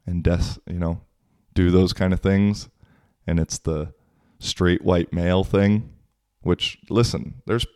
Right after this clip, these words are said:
definitely some advantages. I'm not gonna deny that. But to say that only that group has the ability to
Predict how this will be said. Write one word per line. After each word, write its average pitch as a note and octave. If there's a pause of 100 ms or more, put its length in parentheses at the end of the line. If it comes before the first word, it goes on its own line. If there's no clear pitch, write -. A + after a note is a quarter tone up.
definitely G#2
some G#2
advantages. G2+ (840)
I'm F#2
not F#2+
gonna G#2
deny F#2
that. D#2+ (580)
But - (540)
to G2
say F#2
that - (200)
only G#2
that F2+
group F#2+ (240)
has F2
the F2+
ability F#2+
to E2+